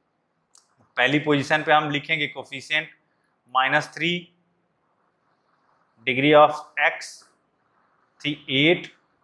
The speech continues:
degree of y में two, degree of z में वन और नेक्स्ट, Next इसका जहाँ पे होगा मेमोरी में, सपोज करिए ये second location पे कुछ भी नहीं है, सपोज करिए third पे है, तो third पे है तो यहाँ पे हम लोग serial number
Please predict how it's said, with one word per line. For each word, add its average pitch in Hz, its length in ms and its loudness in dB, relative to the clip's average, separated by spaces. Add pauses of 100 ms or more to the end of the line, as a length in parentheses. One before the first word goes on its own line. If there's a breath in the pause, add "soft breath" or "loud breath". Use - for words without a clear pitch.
(140)
degree 135 320 -2
of 143 220 2
y 139 200 0
में 147 140 -4 (120)
two, 156 160 -8 (1120)
degree 139 280 -2
of 135 180 2
z 139 160 2
में 139 160 -6
वन 160 340 -2 (580)
और 131 200 -6
नेक्स्ट, 135 320 -2 (200)
Next 170 380 -2
इसका 170 560 0
जहाँ 165 260 2
पे 180 140 -2
होगा 143 280 2
मेमोरी 113 300 -10
में, 101 80 -20 (400)
सपोज 151 380 -6
करिए 165 340 -2 (160)
ये 147 240 -6 (160)
second 160 380 -4
location 156 380 -6
पे 156 160 -16
कुछ 156 240 -20
भी 170 100 -10
नहीं 175 180 -2
है, 165 140 0 (440)
सपोज 147 340 -10
करिए 151 300 -2
third 247 300 0
पे - 140 -8
है, 98 140 -12 (480)
तो 135 100 -8
third 170 360 0
पे 175 80 -2
है 170 160 2
तो 175 120 -10
यहाँ 139 260 2
पे 175 140 -4
हम 160 180 -2
लोग 202 320 -8
serial 160 420 -6
number 165 300 -2